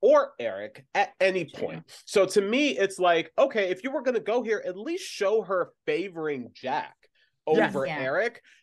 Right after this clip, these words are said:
Speaker 1: to kind of, like, plant those, uh, breadcrumbs, uh, like, s-, lay those out so that we could see this unfold in a really organic way. But what it seems like is that, like, once again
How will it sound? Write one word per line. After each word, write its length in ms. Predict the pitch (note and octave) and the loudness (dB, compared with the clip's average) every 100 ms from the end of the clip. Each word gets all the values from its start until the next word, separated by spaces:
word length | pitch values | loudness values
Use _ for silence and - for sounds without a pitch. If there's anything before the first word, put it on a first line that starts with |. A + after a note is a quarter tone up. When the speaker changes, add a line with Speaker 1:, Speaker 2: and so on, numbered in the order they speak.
| _ | _
Speaker 1:
to 80 | F#3+ | -2
kind 180 | F#3 G3 | -2 -4
of, 120 | E3+ | -4
like, 240 | D#3+ D#3+ - | -2 -4 -4
plant 380 | - D#3+ F3 - | -10 -6 -6 -6
those, 320 | E3 D#3 D3+ C#3+ - | -2 0 -2 -6 -6
uh, 180 | C3+ A#2+ G#2 | -4 -6 -4
breadcrumbs, 640 | C3+ E3 - G3+ G#3 G#3 - | -6 -6 -6 -6 -6 -12 -8
uh, 60 | |
like, 180 | D3 B2+ _ _ | -6 -6 _ _
s-, 180 | D#3 C#3 - | -20 -18 -8
lay 180 | D#3 D#3+ | -2 2
those 200 | E3 D3 | 2 4
out 180 | D3+ - | 2 0
so 120 | F3+ | -4
that 140 | D3+ C3 | -4 -4
we 180 | B2+ | -6
could 180 | F3 D#3+ | -10 -14
see 340 | - - D#3 D#3+ | -12 -6 -6 -4
this 240 | C3+ C#3+ C#3 | -2 -2 -2
unfold 520 | B2+ B2+ C3 C#3 C#3+ | -4 0 0 2 2
in 100 | B2+ | 0
a 60 | |
really 280 | G#2+ B2 B2+ | -2 -2 -2
organic 520 | A#2 A2+ A#2 A#2 A#2 A#2 | -2 -4 -6 -6 -6 -4
way. 320 | A2+ E3 F#3 - - - | -2 -2 -4 -10 -6 0
But 120 | G3+ | 2
what 120 | G#3 | 2
it 60 | G#3 | 0
seems 440 | - E4 G4 G4 | -4 0 0 0
like 380 | D#3 A#2+ A#2+ B2 - | -4 -2 -2 -6 -8
is 180 | D#3+ C3+ | -8 -4
that, 280 | D#3 C#3+ D3 | -2 -2 -4
like, 160 | C#3+ | -6
once 360 | B2 B2+ G#3 B3+ | -4 -4 -4 -8
again 520 | B3+ F4 D4+ G#3+ C4 | -4 -2 -2 -2 -10